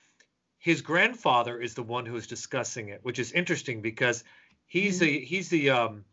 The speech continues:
Speaker 1: high school graduate who is visiting his father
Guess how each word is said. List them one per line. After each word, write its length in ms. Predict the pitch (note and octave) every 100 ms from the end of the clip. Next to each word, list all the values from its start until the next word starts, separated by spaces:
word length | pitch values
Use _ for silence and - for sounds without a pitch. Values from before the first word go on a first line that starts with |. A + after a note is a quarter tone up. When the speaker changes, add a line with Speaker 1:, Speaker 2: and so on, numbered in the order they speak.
| - _ _ _ _ _
Speaker 1:
high 180 | - D3
school 320 | C#3+ - D3
graduate 560 | B2 C3 C#3+ C#3 B2 A#2
who 80 |
is 120 | A#2 A2+
visiting 380 | C3 C#3 B2+
his 140 | A2+ A2
father 680 | - C3+ C#3 C3+ A#2+ A2+